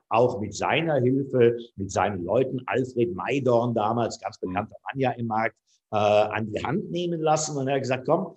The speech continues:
Speaker 1: mach den Trichter auf, wir füllen rein.“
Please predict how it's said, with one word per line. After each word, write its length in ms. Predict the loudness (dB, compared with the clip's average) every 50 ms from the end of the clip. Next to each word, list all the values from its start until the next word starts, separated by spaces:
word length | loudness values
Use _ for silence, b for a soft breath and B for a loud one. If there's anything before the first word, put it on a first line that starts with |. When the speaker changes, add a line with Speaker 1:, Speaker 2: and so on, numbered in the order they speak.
| _ -4
Speaker 1:
mach 260 | -2 -2 -2 -2 -4
den 280 | 0 0 0 2 0 -2
Trichter 560 | -4 -4 -4 -4 -4 -2 0 2 2 2 2
auf, 340 | 2 2 4 2 2 0 -6 -12 -12 -8
wir 380 | -4 0 4 6 6 6 6
füllen 600 | 4 0 -6 -4 -4 0 2 2 2 2 0 -6 -8
rein.“ 360 | -8 -4 -2 -2 -4 -4 -8